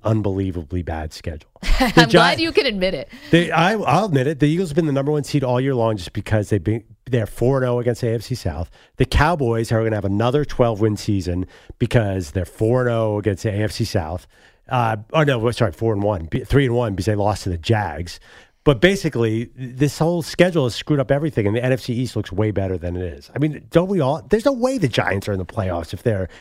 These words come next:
Speaker 1: in a really good division.
Speaker 2: Yeah, but that's just the way it goes. Like, I, I can't, I don't wanna downgrade the accomplishment of the Giants just because they played who was on their schedule. You know, they had some good wins early on. No one thought that they were gonna get out to a good start,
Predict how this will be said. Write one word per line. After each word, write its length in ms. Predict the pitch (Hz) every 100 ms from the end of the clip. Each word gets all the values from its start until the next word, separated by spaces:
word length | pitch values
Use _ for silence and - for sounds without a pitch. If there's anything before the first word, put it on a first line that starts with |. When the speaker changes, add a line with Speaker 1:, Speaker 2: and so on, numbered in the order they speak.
| _
Speaker 1:
in 60 | 117
a 40 | 117
really 220 | 113 101
good 200 | 95 101
division. 360 | 87 82 78 78
Speaker 2:
Yeah, 220 | 311 359
but 140 | 359 285
that's 200 | 277 -
just 140 | 403
the 80 | 285
way 160 | 269 254
it 100 | 247
goes. 300 | 214 143 156
Like, 220 | 170 165
I, 240 | 180 185
I 60 | 190
can't, 500 | 190 233 233 220 185 - -
I 80 |
don't 140 | 202 233
wanna 340 | 220 208 185 170 175
downgrade 540 | 180 180 196 185 175
the 100 | 156
accomplishment 840 | 147 - 185 190 180 - 170 156 -
of 140 | 170 156
the 80 |
Giants 540 | 160 170 165 156 151 -
just 200 | 170 -
because 360 | 160 170 156
they 100 | 151
played 240 | 156 - 165
who 60 | 165
was 140 | 165
on 100 | 156
their 120 | 156
schedule. 460 | - 147 139 - -
You 120 | 185
know, 140 | 165 170
they 140 | 165
had 160 | 165 160
some 160 | 165
good 160 | 156 202
wins 320 | 185 185 185
early 320 | - 180 180
on. 260 | 175 185 185
No 120 | 170
one 120 | 160
thought 300 | 165 170 175
that 80 | 180
they 100 | 175
were 80 | 170
gonna 160 | 175 165
get 120 | 170
out 180 | 170 -
to 140 | 170
a 40 |
good 220 | 147 180 160
start, 400 | 190 180 208